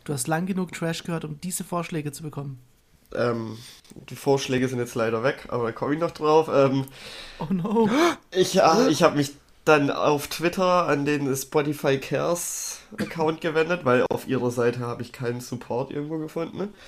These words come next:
Speaker 2: Auf jeden Fall waren die super nett. Was jetzt im Endeffekt gemacht worden ist, meine ganze Musik ist von meinem alten Account auf meinen neuen transferiert worden.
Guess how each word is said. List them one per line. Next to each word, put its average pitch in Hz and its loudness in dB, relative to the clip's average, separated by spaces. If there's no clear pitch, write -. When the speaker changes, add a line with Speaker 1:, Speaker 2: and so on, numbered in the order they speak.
Speaker 2:
Auf - 0
jeden 143 6
Fall 135 6
waren 123 4
die 120 2
super 127 0
nett. 139 0
Was 117 0
jetzt 123 -4
im 123 -4
Endeffekt 123 -2
gemacht 123 -4
worden 127 2
ist, 123 -4
meine 113 0
ganze 117 -2
Musik 117 -4
ist 120 -6
von 120 -4
meinem 110 -2
alten 107 -4
Account 110 -4
auf 107 -6
meinen 113 -6
neuen 131 -2
transferiert 135 -4
worden. 143 2